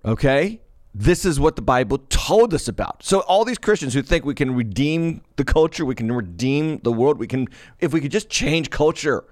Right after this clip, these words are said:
right? If we could just, um, institute morality at the highest forms of government and the highest forms of civil order, then, then the church can actually get the job of the mission of Jesus done. No. Jesus told us to expect the times of Noah and the times of Lot.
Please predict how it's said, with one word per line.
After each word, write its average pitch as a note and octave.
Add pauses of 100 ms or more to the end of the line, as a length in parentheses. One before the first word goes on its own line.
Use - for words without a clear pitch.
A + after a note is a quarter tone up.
(160)
right? C#3 (240)
If E3
we E3
could D3+
just, - (340)
um, A#2 (160)
institute D#3+ (200)
morality D3
at C3+
the B2
highest C#3+
forms D3
of F2+
government D3+
and A#2
the A2+
highest C3+
forms C3+
of A2+
civil C3
order, D3
then, E3
then C#3 (640)
the C3+
church D3+
can C3+
actually C#3
get B2+
the G2
job C3
of B2+
the A2
mission A#2
of G#2+
Jesus G#2
done. B2 (120)
No. G3 (640)
Jesus G3+
told C#3+
us D3
to D#3+
expect -
the G#2
times C3
of F#2+
Noah C3
and -
the -
times A#2
of F2
Lot. G#2